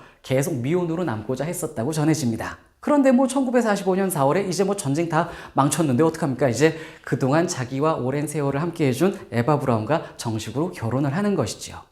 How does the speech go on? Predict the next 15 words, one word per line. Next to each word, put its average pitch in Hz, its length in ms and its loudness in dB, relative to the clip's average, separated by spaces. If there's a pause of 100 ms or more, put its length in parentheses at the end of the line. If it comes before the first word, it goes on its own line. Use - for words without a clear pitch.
(840)
그리고 277 380 6
천구백사십오 170 1600 -2
년 175 220 0
사월 127 520 0
삼십 240 460 0
일, 92 220 -6 (440)
낮 170 400 2
한 214 260 0
시 - 340 -4
히틀러는요, 202 800 0
자기 110 320 -6
측근들에게 151 640 -2
작별 - 480 -4
인사를 120 300 0
합니다. 127 360 -6